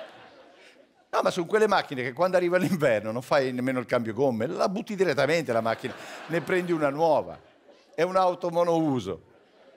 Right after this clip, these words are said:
No, perché una buona familiare elettrica in Italia, eh, ora costa circa cinquantamila euro, no? Che sono moltissimi per una famiglia media.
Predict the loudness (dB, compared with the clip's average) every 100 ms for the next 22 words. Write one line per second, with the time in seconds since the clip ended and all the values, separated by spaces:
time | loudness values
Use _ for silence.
0 | _ _ _ _ _ _ _ _ _ -2
1 | 2 2 0 0 0 2 2 4 4 4
2 | 0 -2 2 2 2 -2 -4 -4 -4 -2
3 | 2 2 2 2 2 0 0 -2 0 -2
4 | -2 -4 -6 -6 -6 -4 -4 -6 -2 -2
5 | 0 -2 0 2 2 0 -2 -4 -6 -10
6 | -8 -6 -8 -8 -8 -8 -8 -8 -6 -6
7 | -6 -6 -6 -4 -4 -2 -6 -8 -10